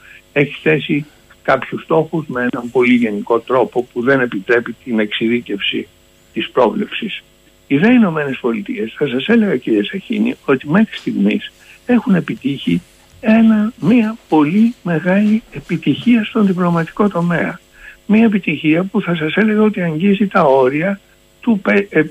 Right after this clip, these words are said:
περηφανούς θριάμβου. Γιατί; Αποφάσισαν να,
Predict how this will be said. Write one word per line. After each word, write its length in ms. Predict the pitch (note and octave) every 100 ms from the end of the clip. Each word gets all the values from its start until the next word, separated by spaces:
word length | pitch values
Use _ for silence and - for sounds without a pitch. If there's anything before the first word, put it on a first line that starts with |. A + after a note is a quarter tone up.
| -
περηφανούς 680 | - E3+ E3 - E3 A3 G3
θριάμβου. 560 | A#3 G#3 D#3 F#3 F#3+ A#3
Γιατί; 520 | G3+ A3+ G#3 B2+ - _ _ - - - _
Αποφάσισαν 1080 | - E3 E3 D#3 F#3+ A#3 - F3+ - D3 D3+ - G#3
να, 460 | D3+ D#3 G3 C4+